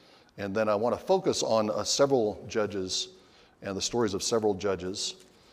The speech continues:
Uh, Gideon and Abimelech, those pair of judges that are at the center of the book of Judges, I want to look at their,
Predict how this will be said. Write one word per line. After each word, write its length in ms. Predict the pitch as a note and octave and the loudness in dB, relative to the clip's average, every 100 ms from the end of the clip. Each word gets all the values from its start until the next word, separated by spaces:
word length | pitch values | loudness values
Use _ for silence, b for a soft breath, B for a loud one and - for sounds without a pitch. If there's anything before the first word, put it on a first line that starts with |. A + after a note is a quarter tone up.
| B - | B -8
Uh, 140 | F#2 | -8
Gideon 500 | F2 C3+ D3 C#3+ A#2 | 0 0 2 2 0
and 180 | A#2 G#2 | -2 -4
Abimelech, 540 | F#2+ A#2 G#2+ F2 F2 | -2 -2 0 -2 -4
those 320 | - G#2 F#2+ - | -2 -2 -2 -6
pair 300 | - A2+ G#2+ | -4 0 0
of 80 | |
judges 400 | F#2 G2 F#2+ F2 | 0 -2 -2 -6
that 120 | G2 F#2+ | -8 -4
are 200 | F#2 G2 | -4 -4
at 100 | F#2+ | -8
the 80 | |
center 400 | F#2+ - B2 G#2 | -8 -4 -4 -6
of 100 | G2 | -8
the 80 | F#2 | -8
book 200 | F#2 F#2 | -8 -8
of 80 | F2+ | -8
Judges, 480 | F2 E2+ F2 G#2+ - b b b b b - | -8 -8 -8 -10 -12 b b b b b -8
I 60 | |
want 160 | G2 G2+ | -4 -2
to 60 | G2+ | -2
look 160 | G2+ | -2
at 140 | F#2+ G#2 | -4 -2
their, 340 | G#2 G2 F2 | -2 -2 -6